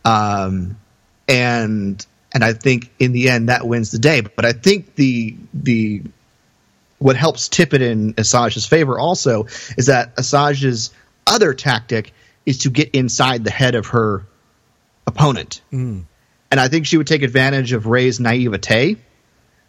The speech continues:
Speaker 1: and really get in her head at this point. Um, now, again,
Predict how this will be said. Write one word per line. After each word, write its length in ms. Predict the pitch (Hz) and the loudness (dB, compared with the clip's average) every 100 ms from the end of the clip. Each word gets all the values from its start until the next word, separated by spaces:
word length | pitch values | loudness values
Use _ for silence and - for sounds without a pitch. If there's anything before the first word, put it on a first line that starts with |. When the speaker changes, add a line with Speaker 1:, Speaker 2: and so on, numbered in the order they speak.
| _ 127 | _ 0
Speaker 1:
and 300 | 120 107 120 | 0 0 0
really 360 | 143 147 139 | 2 2 0
get 260 | 113 131 131 | 2 2 2
in 100 | 110 | 0
her 160 | 107 | -2
head 460 | 92 127 110 90 90 _ _ - | -2 0 0 -2 -8 _ _ -4
at 220 | 110 107 | -2 2
this 200 | 127 - | 0 0
point. 440 | - 98 73 - - _ _ _ - | -6 -6 -6 -12 -18 _ _ _ 0
Um, 520 | 117 107 98 92 98 _ _ _ _ _ - | 2 2 -2 -4 -6 _ _ _ _ _ 0
now, 240 | 131 120 | 2 2
again, 420 | 117 156 135 95 | 2 0 0 -2